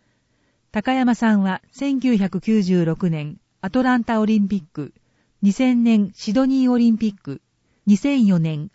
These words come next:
アテネオリンピックに出場し、通算八勝を記録しています。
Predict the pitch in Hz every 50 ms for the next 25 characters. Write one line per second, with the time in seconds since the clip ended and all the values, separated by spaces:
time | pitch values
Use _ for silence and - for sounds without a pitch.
0 | _ - 185 - 240 254 262 269 269 269 262 262 269 269 247 277 269 262 - _
1 | - 190 175 165 - - - - 190 165 175 170 170 156 - - - 156 156 -
2 | - _ _ _ _ _ _ _ - - 240 247 226 - 233 214 208 208 190 -
3 | 214 196 - - - 262 262 254 254 240 - 233 233 233 - 220 190 - - 208
4 | 185 180 170 160 160 160 - - - _ _